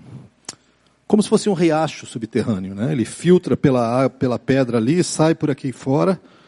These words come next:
ah, onde dá pra ficar em pé tem água, onde é seco você tem que ficar dobrado.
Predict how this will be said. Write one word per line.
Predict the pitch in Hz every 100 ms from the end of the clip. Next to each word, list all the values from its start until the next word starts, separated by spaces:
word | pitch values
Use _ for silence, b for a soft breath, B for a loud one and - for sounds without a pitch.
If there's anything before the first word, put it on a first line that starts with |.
| b b b -
ah, | 123 117 113 110 92 b b b b b -
onde | 185 165
dá | 151 208
pra | 220 208
ficar | 190 - 175
em | 156
pé | 175
tem | 180 196 170
água, | 135 113 95 - - _ _ _ b b b b b _
onde | 139 139 123 127 127 120 113
é | 117
seco | - 143 147 -
você | -
tem | 147
que | 143
ficar | 151 143
dobrado. | 151 131 110 92 90